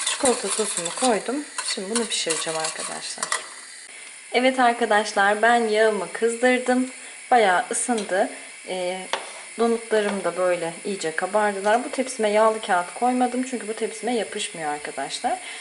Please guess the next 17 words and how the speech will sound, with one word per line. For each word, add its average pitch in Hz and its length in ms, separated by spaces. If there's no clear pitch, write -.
Şöyle 349 200
küçük - 300
bir 320 60
hamurum 294 420
kaldı. 220 400
Onunla 247 420
bir 240 120
test 240 340
yapacağım. 180 540
Yağım 190 240
iyice 190 260
kızarması 165 560
gerekiyor 139 460
çünkü. 139 460
Evet, 202 640
yukarıya 202 520
çıkıyor. 151 540